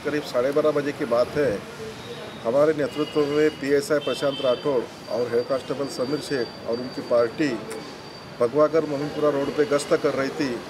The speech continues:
तब एक सीक्रेट इन्फॉर्मेशन मिली कि सीए रोड से मेयो की तरफ से एक संशयास्पद Honda सिटी व्हाइट कलर की आ रही है, जिसमें कुछ सं-, अ, suspected एक्टिविटी चल रही है।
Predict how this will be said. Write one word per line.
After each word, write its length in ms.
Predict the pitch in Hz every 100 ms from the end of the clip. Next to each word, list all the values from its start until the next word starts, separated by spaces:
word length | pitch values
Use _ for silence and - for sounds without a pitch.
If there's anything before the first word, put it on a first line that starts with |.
| - - 135
तब 140 | 131
एक 80 | 139 - - - -
सीक्रेट 300 | 143 156 170
इन्फॉर्मेशन 500 | 156 147 147 143 151 139
मिली 300 | 147 156 123 - - - - -
कि 80 | 143
सीए 320 | 139 147 156
रोड 180 | 160 156
से 220 | 143 160
मेयो 240 | 143 135 143
की 140 | 143
तरफ 280 | 147 131 -
से 120 | 139
एक 340 | 135 143 143 135
संशयास्पद 680 | - 127 - 147 - 151 123
Honda 220 | 127 139
सिटी 260 | 139 127 143
व्हाइट 600 | 120 107 - - 131 131
कलर 140 | 143
की 180 | 123 147
आ 120 | 120
रही 180 | 127 143
है, 220 | 139 135 - - - - 127
जिसमें 320 | 117 151 -
कुछ 100 | 143
सं-, 300 | 135 123 127
अ, 540 | 127 127 120 - -
suspected 420 | - - 170 170
एक्टिविटी 360 | 151 - 143 151
चल 160 | 147 127
रही 220 | 131 131
है। 200 | 113